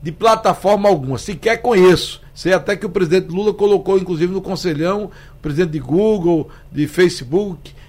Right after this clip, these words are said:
de Instagram, da Meta no Brasil, et cetera. Eu não tô crítico com relação a isso, não. Eu acho que houve uma evolução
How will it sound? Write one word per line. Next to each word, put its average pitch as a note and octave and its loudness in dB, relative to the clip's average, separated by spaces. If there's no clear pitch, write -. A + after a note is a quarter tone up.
de D3 -2
Instagram, D#3 0
da C#3+ 0
Meta F3 2
no D#3+ -6
Brasil, D3+ 0
et G3+ -4
cetera. F#3+ -2
Eu F4+ -6
não A#3 -12
tô F#4+ -2
crítico B3 -4
com F3+ -4
relação F3 0
a D#3 -2
isso, D#3 -8
não. C3+ -6
Eu C#3+ 0
acho - -4
que F3 -6
houve F#3 6
uma F#3 2
evolução E3 0